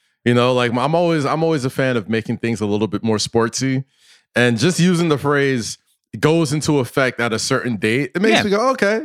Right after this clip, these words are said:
Speaker 1: that, I, I, I can get that. That makes sense." You know,
Speaker 2: Sure.
Speaker 1: like,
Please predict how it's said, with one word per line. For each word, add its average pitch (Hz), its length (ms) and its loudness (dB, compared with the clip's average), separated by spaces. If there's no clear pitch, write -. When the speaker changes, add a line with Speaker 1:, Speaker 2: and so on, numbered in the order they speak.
Speaker 1:
that, 233 260 -2
I, 220 580 -4
I, 214 80 0
I 226 40 0
can 202 120 -4
get 143 200 -2
that. 151 220 -2
That 170 100 -2
makes 175 220 -6
sense." 139 440 -6
You 170 120 -4
know, 143 80 2
Speaker 2:
Sure. 139 240 4
Speaker 1:
like, 135 280 -2